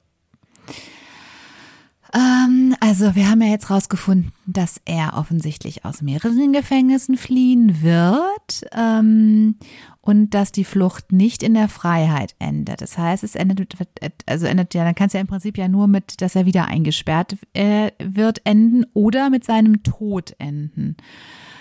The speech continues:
Dann frage ich jetzt mal das, ich versuche jetzt weiter es einzukreisen. Ähm,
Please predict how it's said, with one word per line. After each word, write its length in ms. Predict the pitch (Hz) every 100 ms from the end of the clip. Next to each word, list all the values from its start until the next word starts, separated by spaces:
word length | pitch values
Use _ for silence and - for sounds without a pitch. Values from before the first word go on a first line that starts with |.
| - _ _ _
Dann 160 | 180 165
frage 300 | - 226 233
ich 80 |
jetzt 180 | 247 208
mal 100 | 214
das, 240 | 185 160 -
ich 80 | -
versuche 260 | 190 208
jetzt 160 | 202 -
weiter 240 | 202 202 - -
es 100 | -
einzukreisen. 960 | - 190 202 190 - 160 160 151 165 160 - - - -
Ähm, 400 | - 185 185 180